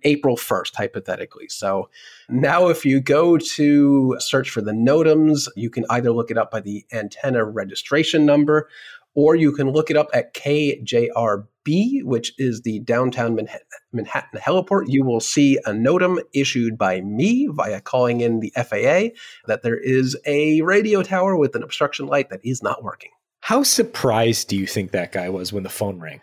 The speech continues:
Speaker 1: You know what? He didn't seem surprised at all. It seemed like he's probably there on the graveyard shift answering the phone to do this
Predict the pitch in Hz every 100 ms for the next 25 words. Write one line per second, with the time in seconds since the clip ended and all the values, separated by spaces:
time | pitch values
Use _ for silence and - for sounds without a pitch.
0 | - 139 180 262 330 - 190 185 185 190
1 | 190 175 170 139 147 139 110 85 98 -
2 | 156 160 156 156 147 - - 143 127 -
3 | 127 143 139 131 131 139 131 131 - 117
4 | 113 113 110 107 127 143 135 139 131 123
5 | - 131 - - 131 - 139 127 120 123
6 | 120 113 113 104 104 98